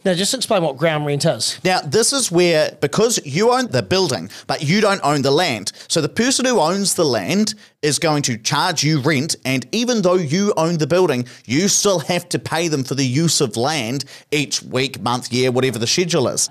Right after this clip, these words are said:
Speaker 2: And one of the issues is that ground rent goes up often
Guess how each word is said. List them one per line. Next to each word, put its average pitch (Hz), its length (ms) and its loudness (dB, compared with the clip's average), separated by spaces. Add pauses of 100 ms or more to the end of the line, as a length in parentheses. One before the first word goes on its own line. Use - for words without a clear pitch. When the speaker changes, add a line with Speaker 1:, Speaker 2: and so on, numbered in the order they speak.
Speaker 2:
And 147 240 0 (120)
one 151 240 0
of 196 60 0
the 156 180 0
issues 151 360 0
is 143 220 -2
that 180 280 -2
ground 180 600 2
rent 131 220 0 (220)
goes 156 240 2
up 160 320 -4
often 185 400 0